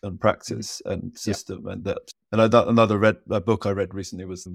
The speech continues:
Speaker 1: The Dawn of Everything by David Graeber and David
Speaker 2: Mm-hmm.
Speaker 1: Wengrow, which, where they, one, their kind of core question is, how did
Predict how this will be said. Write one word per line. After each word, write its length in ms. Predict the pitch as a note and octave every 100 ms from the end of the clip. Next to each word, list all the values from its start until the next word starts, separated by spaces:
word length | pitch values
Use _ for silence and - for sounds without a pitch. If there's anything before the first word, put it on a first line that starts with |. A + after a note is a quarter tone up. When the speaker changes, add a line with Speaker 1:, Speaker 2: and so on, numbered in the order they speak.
| F2+
Speaker 1:
The 80 | G#2
Dawn 200 | A2 G2+
of 100 | F#2+
Everything 420 | F#2+ F#2 G2+ F2+
by 140 | - F#2
David 280 | F#2+ F#2+
Graeber 320 | F2+ F#2+ F2+ F2+
and 160 | F2+ - _ _ -
David 240 | G#2 G#2
Speaker 2:
Mm-hmm. 200 | G#2+ G2+
Speaker 1:
Wengrow, 280 | G2+ G#2+ G#2 -
which, 340 | G2 - - _ _ _ -
where 100 | A2+
they, 200 | A2 -
one, 260 | B2 A2+ G2+
their 160 | A#2+ A2
kind 240 | - A2
of 140 | G2+ F2+ _ _
core 240 | - G#2
question 380 | F#2+ A2+ - -
is, 100 | F#2+
how 160 | - A2+
did 160 | G2